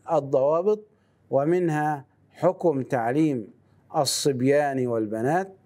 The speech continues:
وضرب الصبيان والنتائج المترتبة على ذلك. بداية نتحدث عن حكم تعليم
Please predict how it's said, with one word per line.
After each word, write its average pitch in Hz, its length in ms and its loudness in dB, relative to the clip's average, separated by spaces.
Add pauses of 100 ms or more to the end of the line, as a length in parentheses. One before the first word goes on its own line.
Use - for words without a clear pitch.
(500)
وضرب 143 1160 0 (120)
الصبيان 147 1000 0 (420)
والنتائج 139 1160 0
المترتبة 135 800 -2
على 127 220 0
ذلك. 95 320 -6 (1500)
بداية 220 540 2 (440)
نتحدث 175 840 0
عن 156 200 -2
حكم 196 520 0
تعليم 160 840 -2